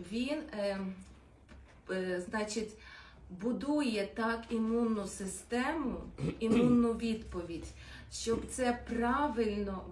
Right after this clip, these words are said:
вона справлялася з, е, хворобами. Він є протизапальний, він усі запалення, які є в організмі, обмежує і, е,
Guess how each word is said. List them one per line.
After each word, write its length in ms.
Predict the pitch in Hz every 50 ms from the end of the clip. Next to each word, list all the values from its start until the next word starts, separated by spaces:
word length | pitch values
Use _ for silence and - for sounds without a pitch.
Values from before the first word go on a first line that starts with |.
| 185
вона 280 | 190 202 214 220 240 240
справлялася 1120 | 240 - - 208 202 208 190 202 196 202 214 240 240 240 233 226 - - - 220 202 196 202 - - - - - - -
з, 200 | 190 - - -
е, 240 | - - 196 196 190
хворобами. 800 | 190 - 208 220 226 226 220 208 196 180 175 170 156 160 165 151 - - - - - -
Він 260 | 185 185 233 254 269
є 320 | 254 220 226 208 190 - - - -
протизапальний, 1120 | 208 202 214 226 226 - 269 247 214 214 247 240 240 - 254 247 240 220 208 202 190 185 180 - - - - - - -
він 320 | 180 196 220 240 240 233 -
усі 320 | 226 220 - - 254 269
запалення, 720 | 247 233 226 - - 214 220 220 233 233 240 226 220 208
які 480 | 202 202 196 185 - - 226 233 226 226 - - - - - -
є 260 | 180 175 190 226 240
в 140 | 233 - -
організмі, 760 | 220 214 190 208 208 202 214 226 240 233 196 208 202 208 202 -
обмежує 1200 | - 208 208 196 - 208 208 226 247 254 262 247 202 - 196 202 208 208 185 180 185 185 180 180 180 - - - - - - - - - - - - - - - - - - - - - - - - -
і, 240 | 214 214 226 233 233
е, 560 | - - 190 196 196 196 190 190 190 185